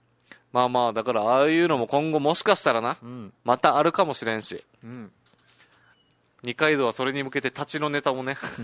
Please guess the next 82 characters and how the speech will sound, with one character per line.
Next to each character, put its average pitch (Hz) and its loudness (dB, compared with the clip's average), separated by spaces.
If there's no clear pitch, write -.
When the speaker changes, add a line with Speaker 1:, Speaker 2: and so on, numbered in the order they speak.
Speaker 2:
う - -4
ん。 117 -6
Speaker 1:
<laughs> - -20
作 160 -2
ら 151 4
ん 151 -6
と 151 -4
い 147 -4
け 151 -2
ん 131 -2
し 110 -6
な。 101 -2
Speaker 2:
作 92 0
ら 87 -6
な - -4
い - -4
と - 4
い - 2
け 113 -2
な 101 -4
い。 101 -12
Speaker 1:
立 180 -6
ち 214 -2
の 220 -4
ネ 226 0
タ 180 2
が 120 2
な 113 0
い 120 2
っ 123 -4
て 113 -8
い 107 0
う 101 -4
の 101 -4
も、 98 -12
Speaker 2:
う 113 -10
ん。 104 -10
Speaker 1:
ど 165 4
う 180 -4
か 151 2
と 113 -2
思 113 -2
う 123 -4
け 123 0
ど 90 -4
よ。 87 -8
<laughs> - -20
本 101 -6
当 95 -8
に。 101 -10
だ 98 -16
か - -20
ら、 175 4
座、 240 4
し - 0
ゃ 247 6
が 294 4
ま 302 4
な 294 6
い 294 4
と 294 0
い 285 2
け 262 2
な 233 4
い 156 4
ネ 131 -2
タ、 117 -2
立 - -2
ち - -6
で 240 -2
で 170 -2
き 220 -2
な 220 4
い 214 2
の 180 -2
か、 113 -2
ど 113 0
う 113 -2
に 110 -4
か - -6
し - -10
て。 - -14